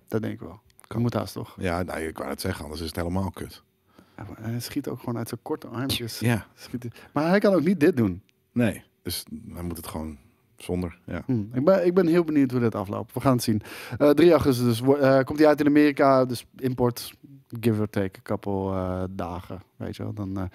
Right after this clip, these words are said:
Speaker 1: zie je, ik kan ook
Speaker 2: Dagen?
Speaker 1: heel goed, eh, Engels en
Speaker 2: Weeks.
Speaker 1: Nederlands met, eh, bij elkaar, eh.
Speaker 2: Weeks.
Speaker 1: <laughs> Ja,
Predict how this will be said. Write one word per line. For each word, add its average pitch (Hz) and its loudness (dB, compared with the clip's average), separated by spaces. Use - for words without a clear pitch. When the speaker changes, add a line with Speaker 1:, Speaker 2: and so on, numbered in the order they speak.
Speaker 1:
zie - -8
je, - -6
ik - -18
kan 143 0
ook 135 2
Speaker 2:
Dagen? 123 0
Speaker 1:
heel 147 6
goed, 139 -2
eh, 131 4
Engels 123 0
en 135 0
Speaker 2:
Weeks. 120 4
Speaker 1:
Nederlands 123 0
met, 120 -6
eh, 113 -2
bij 117 -8
elkaar, 113 -6
eh. 107 -10
Speaker 2:
Weeks. - 2
Speaker 1:
<laughs> - -8
Ja, - 4